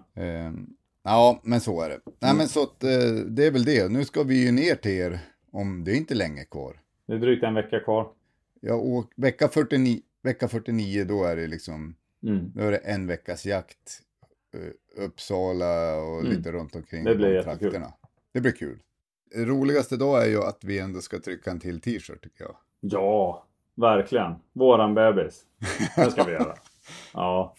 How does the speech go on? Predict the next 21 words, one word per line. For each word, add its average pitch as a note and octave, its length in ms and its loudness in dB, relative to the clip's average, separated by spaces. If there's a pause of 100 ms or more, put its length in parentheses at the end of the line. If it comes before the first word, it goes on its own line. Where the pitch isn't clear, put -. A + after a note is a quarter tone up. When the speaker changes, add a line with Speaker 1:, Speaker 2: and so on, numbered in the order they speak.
Speaker 1:
Fyra A#2 280 2
viktigaste G#2 500 -6
sakerna G2+ 460 -6
enligt E2+ 240 -10
Toppenjakt. F2 600 -10 (280)
Speaker 2:
Ja. G2 160 2
Speaker 1:
Alltså, A2+ 140 2
de B2+ 220 4
andra A#2+ 280 2
får A2+ 120 -2
åka G#2 240 -2
med G2+ 300 -4
på F2 80 -10
den D#2+ 120 -10
här D#2 160 -10
resan D#2 420 -12
också. - 360 -18
Speaker 2:
Ja, G#2+ 180 6
Speaker 1:
De G#2+ 60 6
Speaker 2:
ja, F#2+ 100 6
Speaker 1:
tycker E2 120 0